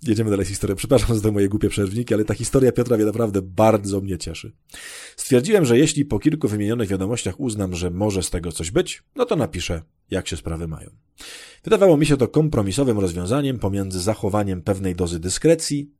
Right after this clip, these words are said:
przy jednoczesnym nieoszukiwaniu drugiej strony. Punkt dla ciebie. Zebrałem więc się w sobie i napisałem o swoich problemach ze wzrokiem. Ewa dość szybko odpisała, że w sumie to nie problem,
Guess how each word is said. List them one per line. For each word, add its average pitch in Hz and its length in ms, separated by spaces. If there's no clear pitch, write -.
przy 196 120
jednoczesnym 107 560
nieoszukiwaniu 104 760
drugiej 92 280
strony. 87 380
Punkt 131 160
dla 95 100
ciebie. - 260
Zebrałem 180 480
więc 117 200
się 92 100
w - 40
sobie 95 360
i 117 100
napisałem 131 560
o - 60
swoich 98 360
problemach 98 560
ze 98 100
wzrokiem. 82 460
Ewa 233 240
dość 110 260
szybko 127 360
odpisała, 240 480
że 170 100
w - 80
sumie 143 260
to 92 100
nie 78 120
problem, 123 420